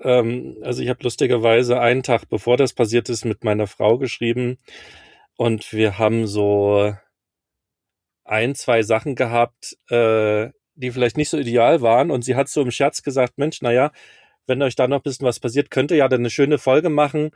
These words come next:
Alle Fehler, die du bei einem Roadtrip durch Montenegro nicht machen solltest, die wir für euch getestet haben.“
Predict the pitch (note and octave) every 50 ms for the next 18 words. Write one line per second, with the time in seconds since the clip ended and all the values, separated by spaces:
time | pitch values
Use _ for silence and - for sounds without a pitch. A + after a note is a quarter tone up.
0 | _ _ _ _ _ _ - A2+ A#2+ D3 F3+ D#3+ - - D3 D3+ F3 E3 C#3 C3+
1 | C3+ C#3 C3 B2 C3 C3 C3 B2 B2 A#2+ - A#2 C3+ - - D#3 C3 - C#3 B2+
2 | - - B2+ B2 B2+ C#3+ B2+ B2 A#2+ - - A#2 A2+ B2+ - - G3 F3+ E3 D#3+
3 | D3+ C3 C#3 C#3 C#3+ D3 C#3+ - - C#3 A#2+ A#2 C3 C3 - D3 C3+ C3 B2+ -
4 | - B2 - - A#2 G#2+ - - G#2+ F#2+ G2+ F#2+ F#2+ F#2+ A2 C#3 F#3+ F#3